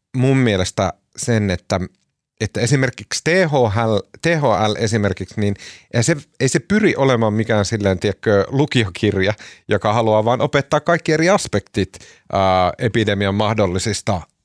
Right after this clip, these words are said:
ä, ilmiöistä, vaan T H L hän pyrkii silleen estämään sen epidemian leviä-, leviämistä Suomessa.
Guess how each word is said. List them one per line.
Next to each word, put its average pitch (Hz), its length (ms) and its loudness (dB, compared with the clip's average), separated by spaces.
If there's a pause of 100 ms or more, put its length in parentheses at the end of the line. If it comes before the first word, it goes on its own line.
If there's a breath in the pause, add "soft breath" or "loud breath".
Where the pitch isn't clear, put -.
ä, 98 140 -10
ilmiöistä, 101 580 -6 (260 loud breath)
vaan 113 140 -2
T - 80 -4
H 120 440 2
L 104 60 2
hän 110 220 -2
pyrkii 117 460 0
silleen 117 400 0
estämään 113 400 -2
sen 117 160 -2
epidemian 107 580 0
leviä-, 117 340 0
leviämistä 110 540 -2
Suomessa. - 600 -4